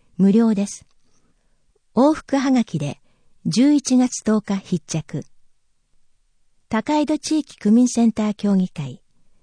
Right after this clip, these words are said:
郵便番号一六八の零零七二。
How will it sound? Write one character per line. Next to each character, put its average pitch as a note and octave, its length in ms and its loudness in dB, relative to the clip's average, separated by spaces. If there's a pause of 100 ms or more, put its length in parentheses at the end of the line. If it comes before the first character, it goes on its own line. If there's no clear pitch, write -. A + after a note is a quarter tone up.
(380)
郵 C4+ 160 4
便 C#4 260 0
番 A3+ 260 0
号 D3 360 -6 (260)
一 C#4+ 280 -2
六 D4+ 220 -2
八 F#3+ 300 -4
の E3 220 -2 (120)
零 B3+ 260 2
零 B3+ 180 2
七 E3 260 -2
二。 E3+ 260 -2